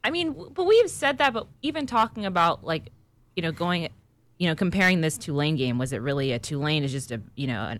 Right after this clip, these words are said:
awesome, more improved team, or Army is just playing its game of football and it's consistent, but it's not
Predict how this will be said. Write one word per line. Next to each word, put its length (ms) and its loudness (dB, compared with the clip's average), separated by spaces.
awesome, 300 -2
more 180 0
improved 380 -2
team, 300 2
or 120 8
Army 380 4
is 140 0
just 240 -6
playing 320 0
its 200 -4
game 280 -2
of 80 -4
football 460 0
and 100 0
it's 320 -6
consistent, 680 0
but 140 0
it's 220 -4
not 300 4